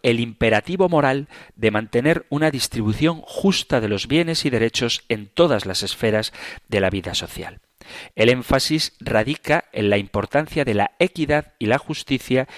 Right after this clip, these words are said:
en la conformación de las estructuras sociales y cómo estas nociones han sido fundamentales en la formación de comunidades bien cohesionadas. Desde un enfoque histórico, el compromiso de la Iglesia con la justicia social se manifiesta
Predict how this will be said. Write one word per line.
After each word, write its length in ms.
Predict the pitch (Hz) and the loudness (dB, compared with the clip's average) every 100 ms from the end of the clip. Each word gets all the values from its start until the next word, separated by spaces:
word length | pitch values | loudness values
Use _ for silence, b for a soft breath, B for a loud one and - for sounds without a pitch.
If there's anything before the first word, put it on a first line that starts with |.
| B B | B B
en 140 | - 160 | 2 4
la 120 | 170 | 4
conformación 840 | - 113 - 151 160 147 143 147 | 2 -2 0 -2 0 -2 0 0
de 80 | 135 | 0
las 180 | 104 - | 0 0
estructuras 580 | 104 - 95 - 135 143 | -2 -4 -4 0 0 0
sociales 600 | 139 - 143 120 117 - | -2 2 2 2 -2 -4
y 60 | 139 | -6
cómo 380 | - 196 151 | 2 2 2
estas 320 | 120 - 156 139 | -2 -2 -2 -2
nociones 520 | 120 147 127 110 - B B B | 0 2 2 -2 -8 B B B
han 140 | 123 | -2
sido 240 | 131 147 151 | 0 0 0
fundamentales 840 | - 107 98 98 - 135 143 - - | -2 -4 -4 -2 0 0 0 -4 -6
en 180 | 101 95 | -2 0
la 80 | 92 | -2
formación 720 | - - 175 160 147 135 131 B B B | -4 0 2 2 -2 -2 -2 B B B
de 180 | - 127 | -2 0
comunidades 720 | - 101 98 98 113 123 - - | 0 -4 -4 -2 -2 -2 -4 -8
bien 340 | 104 123 123 | 0 0 0
cohesionadas. 880 | - 95 85 - 82 76 - - - B B B B | -4 -4 -4 -6 -8 -12 -12 -12 -12 B B B B
Desde 220 | 101 98 | 0 4
un 80 | 120 | 4
enfoque 440 | 113 117 - 117 - | 2 0 0 -2 -2
histórico, 760 | 101 - 143 147 135 - 156 - _ - | -4 2 4 4 2 0 0 -4 _ -6
el 120 | 98 | -4
compromiso 520 | - 98 107 127 135 | -2 -2 -2 2 2
de 100 | 120 | 4
la 80 | 110 | 4
Iglesia 420 | 101 120 - 123 | 2 0 2 0
con 140 | - 107 | 0 -2
la 80 | |
justicia 520 | 98 101 - 113 127 117 | -2 -6 -4 -2 0 0
social 520 | - 104 113 104 113 B B B | -2 -2 0 0 -2 B B B
se 180 | - 117 | -4 0
manifiesta 920 | 110 117 107 - 185 - - 139 147 | 2 0 -2 2 2 2 0 0 0